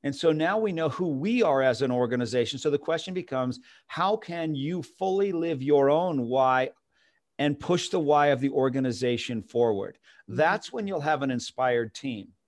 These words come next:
Speaker 2: Yeah.
Speaker 1: Not forcing them into something that they can do but don't love doing. Put the right person on the s-, bus and in the right seat,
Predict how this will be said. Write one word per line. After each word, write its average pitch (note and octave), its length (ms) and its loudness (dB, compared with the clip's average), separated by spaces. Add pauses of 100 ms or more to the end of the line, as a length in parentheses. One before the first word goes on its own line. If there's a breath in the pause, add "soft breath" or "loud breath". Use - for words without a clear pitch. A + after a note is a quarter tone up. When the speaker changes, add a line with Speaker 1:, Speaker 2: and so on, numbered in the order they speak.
(100)
Speaker 2:
Yeah. D3 220 -14
Speaker 1:
Not E3 260 -6
forcing F#3+ 380 2
them C#3+ 180 2
into C3+ 180 -2
something C3+ 580 -4 (360 soft breath)
that C3+ 420 2
they C3+ 540 0
can F#3+ 360 -4
do B2+ 360 -2
but A#2+ 320 -2
don't C3+ 260 -2
love C3+ 380 2
doing. A2 360 -4 (240 soft breath)
Put G3+ 140 0
the A3 100 4
right E3 220 2
person D3+ 320 0
on C#3+ 120 -4
the D3 60 -6
s-, - 140 -14
bus A#2+ 380 -2
and A#2 80 -6
in A#2+ 80 -4
the B2+ 60 -6
right A#2+ 200 -2
seat, - 320 -8